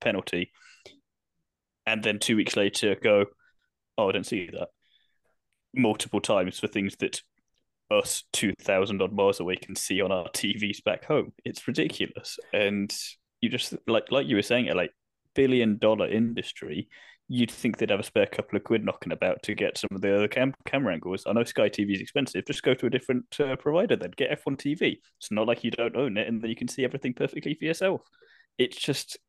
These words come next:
it's a problem that shouldn't be a problem. And yet, for some reason, they're prioritizing all these other kind of nonsense issues that is like, okay, fair enough if everything else is sorted,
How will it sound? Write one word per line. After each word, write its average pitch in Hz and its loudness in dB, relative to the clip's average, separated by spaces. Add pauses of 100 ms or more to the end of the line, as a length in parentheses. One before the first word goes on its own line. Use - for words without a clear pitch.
(340)
it's 139 2
a 123 2
problem 123 2
that - 0
shouldn't 110 0
be 92 0
a 90 0
problem. - -2 (840)
And 101 2
yet, 98 2 (100)
for - -8
some 104 0
reason, 92 -4
they're 95 4
prioritizing 92 0 (640)
all 113 2
these 104 2
other 95 0
kind 95 0
of 95 -2
nonsense 98 -2
issues 85 -4
that - 0 (340)
is 117 0
like, - -4 (320)
okay, 147 0
fair 151 2
enough 117 2
if - -6 (180)
everything 107 0
else 160 0
is - -2
sorted, 101 -2